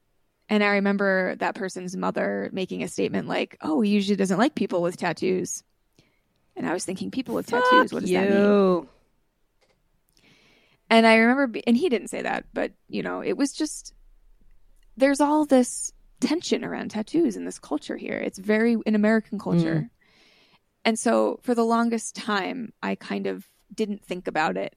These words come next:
Speaker 1: but there would be moments when I would have this drive that I wanted something else on me, a plant usually.
Speaker 2: Mm.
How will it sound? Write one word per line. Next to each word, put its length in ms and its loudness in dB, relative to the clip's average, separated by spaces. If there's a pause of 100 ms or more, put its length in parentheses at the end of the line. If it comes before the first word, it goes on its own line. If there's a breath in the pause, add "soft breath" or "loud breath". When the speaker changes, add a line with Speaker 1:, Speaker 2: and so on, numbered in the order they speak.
Speaker 1:
but 140 -4
there 100 2
would 100 2
be 120 2
moments 440 0
when 120 -6
I 60 -4
would 100 -6
have 240 -8
this 180 -8
drive 680 -6
that 100 -4
I 80 0
wanted 340 -2
something 320 -6
else 180 -8
on 220 -4
me, 160 -8
a 60 -8
plant 520 -8
usually. 420 -4
Speaker 2:
Mm. 240 -6